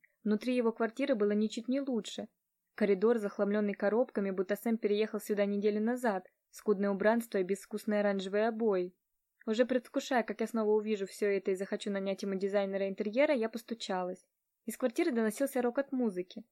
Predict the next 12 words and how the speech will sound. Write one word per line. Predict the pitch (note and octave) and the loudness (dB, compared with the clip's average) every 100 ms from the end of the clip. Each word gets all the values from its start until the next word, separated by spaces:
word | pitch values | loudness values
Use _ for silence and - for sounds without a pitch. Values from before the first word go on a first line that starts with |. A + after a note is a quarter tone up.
| _ _ | _ _
тяжёлый | G#3 G3 G#3 G#3 | 0 2 2 2
металл, | A#3 B3+ G#3 F#3 | 0 2 2 0
за | |
который | F#3 F#3 G3 F#3+ | -2 -2 -2 -2
Сэма, | A#3+ B3 G3+ | -2 -2 0
должно | G3 G#3 | -2 -2
быть, | G3 - | -4 -4
уже | G3 | -4
возненавидели | G3 G3 G#3 G#3 F#3+ F#3+ | -2 -2 -2 -2 -2 -4
соседи. | F#3+ A#3 - G#3+ F#3 F3+ G#3+ _ _ _ _ _ | -4 -6 -2 0 0 -4 -12 _ _ _ _ _
"Опять | - F#3+ G#3+ G3+ - | -2 6 8 8 4
ты?" — | B3+ C#4 | -2 -2